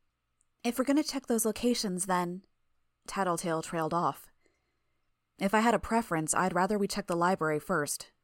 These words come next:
Bad associations with the other spot." Tattletale turned her head at that.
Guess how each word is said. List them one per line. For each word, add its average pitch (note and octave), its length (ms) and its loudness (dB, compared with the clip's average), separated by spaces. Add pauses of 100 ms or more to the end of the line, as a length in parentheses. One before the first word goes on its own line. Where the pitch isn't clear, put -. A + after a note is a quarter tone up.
(200)
Bad F#3 200 2
associations F3 640 -2
with D#3+ 80 -6
the D#3+ 100 -4
other D3+ 140 -4
spot." D#3 400 -4 (1400)
Tattletale G3 480 0
turned F3 220 -4
her D#3+ 80 -2
head F#3 180 -2
at C#3+ 140 -4
that. D#3+ 340 -2